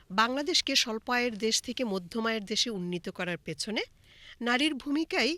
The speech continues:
অগ্রগণ্য। শুধু কি অর্থনৈতিক কর্মকাণ্ড? না, সমাজ সংস্কারমূলক কাজেও নারীরা রাখছেন সক্রিয় ভূমিকা। অতীতের মতো জুলাই অভ্যুত্থানেও নারীরা প্রমাণ করেছে, সঠিক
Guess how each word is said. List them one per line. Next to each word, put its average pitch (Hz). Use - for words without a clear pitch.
অগ্রগণ্য। 160
শুধু 285
কি 349
অর্থনৈতিক 247
কর্মকাণ্ড? 285
না, 185
সমাজ 269
সংস্কারমূলক 311
কাজেও 233
নারীরা 202
রাখছেন 233
সক্রিয় 233
ভূমিকা। 165
অতীতের 294
মতো 320
জুলাই 220
অভ্যুত্থানেও 240
নারীরা 190
প্রমাণ 160
করেছে, 160
সঠিক -